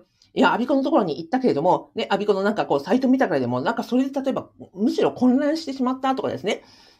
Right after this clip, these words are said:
あの、例えば、我孫子の相談を受けて、なんかトラブルになってしまったってなったら、Kさんご本人の、ね、管理職としてのお立場が危うくなってしまうので、むしろその職場外の情報については、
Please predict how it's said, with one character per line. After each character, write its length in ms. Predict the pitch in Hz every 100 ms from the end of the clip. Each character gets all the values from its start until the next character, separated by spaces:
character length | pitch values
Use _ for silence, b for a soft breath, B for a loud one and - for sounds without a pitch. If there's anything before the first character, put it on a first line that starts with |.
| _
あ 120 | - 185
の、 160 | 170
例 100 | 247
え 40 | 233
ば、 80 | 131
我 140 | 117 _
孫 160 | 175 185
子 80 | 185
の 100 | 151
相 160 | 175
談 140 | 214 262
を 60 |
受 120 | 330 269
け 40 |
て、 300 | 208 208 - B B
な 100 | 233
ん 20 |
か 80 | 247
ト 100 | 151
ラ 100 | 226
ブ 60 | 508
ル 100 | 392
に 60 |
な 80 | 233
っ 40 |
て 80 | 202
し 100 | 202
ま 80 | 170
っ 40 |
た 100 | 165
っ 20 | 160
て 100 | 156
な 80 |
っ 60 | 135
た 80 | 127
ら、 80 | 110 - 190 _ _
K 100 | 508
さ 160 | 494 392
ん 80 | 180
ご 100 | 247
本 220 | 539 480
人 200 | 302 196
の、 200 | 170 156
ね、 100 | -
管 160 | 320 453 480
理 60 | 554
職 200 | 480 -
と 120 | 214
し 80 | -
て 80 |
の 120 | 277 -
お 60 |
立 240 | 285 330 403
場 100 | 392
が 220 | 440 - B -
危 100 | -
う 140 | 269
く 100 | 330
な 80 | 381
っ 40 | 466
て 80 | 285
し 100 | 240
ま 80 |
う 80 | 240
の 80 | 151
で、 240 | 233 214 B B B B _
む 80 | 262
し 80 | 330
ろ 60 |
そ 80 | 277
の 80 | 170
職 260 | 214 269 466
場 100 | 494
外 200 | 415 311
の 160 | 349
情 160 | - 208
報 180 | 311 311
に 120 | 320
つ 120 | 330
い 80 | 330
て 120 | 175
は、 180 | 226